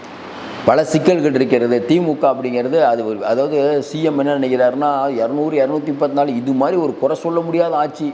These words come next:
அப்படிங்கிற ரேஞ்சில் அவர் போயிட்டு இருக்காரு. ஆப்பிரிக்கால நம்மளை வந்து வரவேற்கிறாங்க. அதிபர்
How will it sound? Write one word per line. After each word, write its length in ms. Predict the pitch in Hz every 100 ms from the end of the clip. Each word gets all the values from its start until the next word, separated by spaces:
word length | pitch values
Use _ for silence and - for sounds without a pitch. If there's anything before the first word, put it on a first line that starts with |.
| -
அப்படிங்கிற 360 | 120 131 143 131
ரேஞ்சில் 380 | 113 143 196 175
அவர் 160 | 135
போயிட்டு 200 | 135 131
இருக்காரு. 140 | 117 101
ஆப்பிரிக்கால 560 | 104 - 120 127 131
நம்மளை 260 | 135 131 131
வந்து 200 | 131 135
வரவேற்கிறாங்க. 640 | 131 135 131 127 123 123 120 - - - - - - -
அதிபர் 420 | - 131 151 151